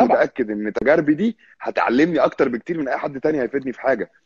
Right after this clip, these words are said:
Speaker 2: فجزء كبير من الناس خايف يقوم اصلًا بخطوة الترايل اند ايرور دي، يعني اساسًا هو ده مبدأ الخوف بتاع الفكر المصري، امشي جنب الحيط. امشي جنب الحيط ده هدفه ايه؟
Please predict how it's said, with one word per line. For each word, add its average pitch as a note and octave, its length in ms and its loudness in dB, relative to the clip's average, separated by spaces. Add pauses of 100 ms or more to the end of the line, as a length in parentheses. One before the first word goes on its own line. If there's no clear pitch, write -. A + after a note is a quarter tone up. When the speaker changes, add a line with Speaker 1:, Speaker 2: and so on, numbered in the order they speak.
(320)
Speaker 2:
فجزء A2+ 920 -2
كبير E3 260 0
من D#3+ 140 0
الناس F3 400 0
خايف G3 300 0
يقوم F3 200 -2
اصلًا G3+ 380 -2
بخطوة E3 420 0
الترايل C3 380 0
اند G2+ 120 -6
ايرور A#2+ 220 0
دي، G2 220 -10 (200)
يعني F2+ 240 -10 (240)
اساسًا D#3+ 440 2
هو D3+ 160 6
ده D#3 100 4
مبدأ E3 380 2
الخوف D3 420 -6
بتاع F#2+ 240 -8
الفكر B2+ 360 -8
المصري، A#2 440 -8
امشي C3+ 200 -6
جنب A#2+ 220 -2
الحيط. G#2 280 -6 (420)
امشي C3+ 160 -2
جنب D3 160 2
الحيط D3 240 2
ده C3+ 120 2
هدفه C3+ 360 2
ايه؟ B2 180 4